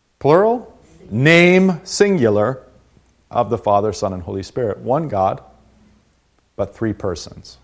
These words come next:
Father, Son, and Holy Spirit. So the word Trinity isn't in the Bible, but Trinity simply means tri-unity. Three persons,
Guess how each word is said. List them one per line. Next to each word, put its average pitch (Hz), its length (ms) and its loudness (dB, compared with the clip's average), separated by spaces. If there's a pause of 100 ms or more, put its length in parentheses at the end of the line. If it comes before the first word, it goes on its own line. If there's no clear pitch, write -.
(120)
Father, 92 380 -4
Son, 85 400 -12 (200)
and 90 160 -14
Holy 78 240 -16
Spirit. - 480 -16 (480)
So - 160 2
the 143 80 4
word 156 400 2 (160)
Trinity 151 640 -4
isn't 95 280 -6
in 90 80 -8
the 87 80 -8
Bible, 87 480 -8 (1000)
but 123 140 -4
Trinity 147 380 0
simply 113 440 -4
means 95 640 -8 (260)
tri-unity. 101 1700 -4 (600)
Three 139 260 -2
persons, 110 800 -8